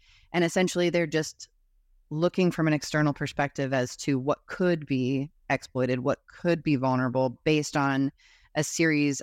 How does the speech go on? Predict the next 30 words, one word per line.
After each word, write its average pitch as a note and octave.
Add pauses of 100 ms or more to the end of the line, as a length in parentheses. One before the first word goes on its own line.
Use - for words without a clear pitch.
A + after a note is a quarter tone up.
of C3 (440)
questions B2+ (120)
that D3+
essentially C#3
that -
tool D3+
goes C3
out A2+
and -
asks, - (580)
um, C3
from C#3+
the C3
environment B2
that B2+
they're G#2+
testing. - (800)
And D#3 (320)
then D#3+
you D#3+
have C3+ (200)
red G#3+
team F3
assessments, C3
which D#3+
are C#3+
trophy E3
and C3+
goal C3+ (260)
driven. F#3+